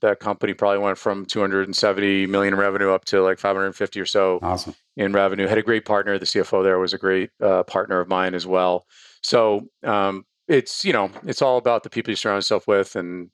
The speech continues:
Speaker 1: um, and, and your willingness to learn on the job and be open to doing things differently.
Speaker 2: Absolutely. And you're coming up on your second year anniversary as the Qlik C E O. Uh, how did that come about? Were you recruited into that role, or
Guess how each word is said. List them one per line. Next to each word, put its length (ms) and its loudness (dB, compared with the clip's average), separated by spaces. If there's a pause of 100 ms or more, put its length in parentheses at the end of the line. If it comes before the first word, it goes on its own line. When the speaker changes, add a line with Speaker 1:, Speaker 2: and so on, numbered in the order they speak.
Speaker 1:
um, 360 -4
and, 180 -4
and 180 -2
your 80 -2
willingness 400 0
to 120 0
learn 460 0
on 140 -2
the 80 -6
job 260 0
and 120 -8
be 120 0
open 280 -2
to 320 -4 (340)
doing 160 2
things 220 -4
differently. 400 0 (240)
Speaker 2:
Absolutely. 640 -8
And 160 2
you're 100 4
coming 320 2
up 140 0
on 160 2
your 160 2
second 340 -2
year 140 2
anniversary 680 0
as 260 -2
the 100 -2
Qlik 260 -2
C 360 0
E 40 4
O. 200 2
Uh, 220 0
how 120 0
did 100 0
that 160 0
come 140 0
about? 360 -2
Were 100 0
you 140 0
recruited 480 0
into 180 2
that 200 2
role, 460 2
or 260 2